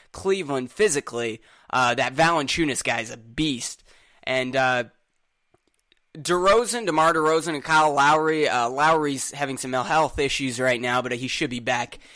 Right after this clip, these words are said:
in full health by the postseason. Uh, because they play in Toronto and everyone forgets there's a Canadian team in the N B A,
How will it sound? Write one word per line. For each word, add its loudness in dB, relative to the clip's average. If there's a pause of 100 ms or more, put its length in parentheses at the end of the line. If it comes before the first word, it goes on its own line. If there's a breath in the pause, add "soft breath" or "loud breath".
(100)
in -8
full -4
health 0
by 2
the -8
postseason. -2 (400 loud breath)
Uh, 2
because 0
they 0
play 0
in -2
Toronto 0
and -4
everyone -2
forgets -6
there's -6
a -12
Canadian -6
team -8
in -6
the -4
N -2
B -2
A, 2